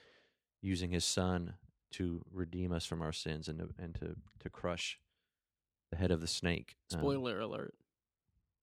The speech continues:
Speaker 1: Spoiler alert. It's in the first chapter of the book
Speaker 2: Yeah. <laughs>
Speaker 1: of, it's in the first book of the Bible, man. It's there. So welcome. Glad you guys are here. Uh, we're gonna dive right in to the questions. First one,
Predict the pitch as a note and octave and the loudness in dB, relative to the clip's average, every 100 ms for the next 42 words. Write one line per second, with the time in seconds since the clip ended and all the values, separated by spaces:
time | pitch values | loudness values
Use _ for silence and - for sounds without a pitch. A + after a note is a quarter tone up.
0 | _ - G2 D#2+ B1+ C2 A#1+ - - - | _ 0 2 4 2 0 -4 -10 -2 8
1 | B2+ E3+ F#3 - B2+ A#2 A#2 A#2 A2+ F#2+ | 10 12 12 12 12 12 12 12 12 10
2 | F2+ G#2+ - A2 G2+ G#2 B2+ G#2+ C#3 C3+ | 12 10 10 10 8 6 6 10 10 10
3 | - C3+ - B2+ C#3 A#2+ A2 C3 D3 G2 | 10 8 10 6 8 8 12 12 12 8
4 | G#2 B2 _ _ _ - A#2+ A#2 B2+ G#2+ | 4 0 _ _ _ -10 0 4 6 4
5 | - _ _ _ _ - - _ _ _ | 0 _ _ _ _ -20 -20 _ _ _
6 | _ _ _ - A#2+ A#2+ C3+ F3 F3 F3 | _ _ _ 10 12 12 12 12 10 8
7 | - - A#2 B2+ B2 B2 A#2 A#2 B2+ C3+ | 0 4 10 12 12 12 10 6 8 8
8 | D#3 - G#2 G2 G2 A2 A#2 G#2+ A2 A#2 | 8 4 6 8 8 8 10 12 12 12
9 | A2+ A#2 C3+ - - _ _ - - - | 10 10 6 -2 -14 _ _ -14 -12 -12
10 | - _ - A2 G#2+ G#2+ A2+ C#3+ E3+ G2 | -16 _ 4 8 8 8 8 8 8 6
11 | D2+ - - _ _ _ _ _ _ _ | 2 -4 -10 _ _ _ _ _ _ _
12 | _ - C3+ C#3 A#2+ G#2 E2+ | _ 8 10 10 10 8 8